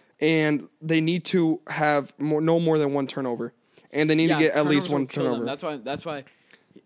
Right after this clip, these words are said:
Speaker 2: he had no turnovers during, uh, the Cowboys game.
Speaker 1: Dude,
Speaker 2: If, if they
Speaker 1: dude,
Speaker 2: can
Speaker 1: Jordan Love has, like, he, his last
Speaker 2: He has
Speaker 1: eighteen touchdowns or sixteen touchdowns, one interception. He hasn't thrown a pick since week eleven.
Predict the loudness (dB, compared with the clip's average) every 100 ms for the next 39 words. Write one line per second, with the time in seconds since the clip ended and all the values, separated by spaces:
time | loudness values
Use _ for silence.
0 | -20 -20 -18 -10 -8 -6 -8 -8 -10 -10
1 | -10 -12 -14 -12 -10 -12 -12 -12 -12 -12
2 | -14 -10 -8 -8 -12 -18 -20 -2 0 0
3 | -4 -2 0 4 2 2 2 2 0 2
4 | 0 -2 -12 _ _ _ _ _ _ _
5 | 0 2 4 2 4 2 2 -2 -6 -12
6 | _ _ -4 -2 -2 -2 0 -2 0 0
7 | 0 -4 -6 -6 -4 -2 -2 -2 0 0
8 | 0 0 0 0 0 -4 -4 -8 -10 _
9 | _ _ 0 4 4 4 2 2 0 0
10 | -2 0 -2 -2 -4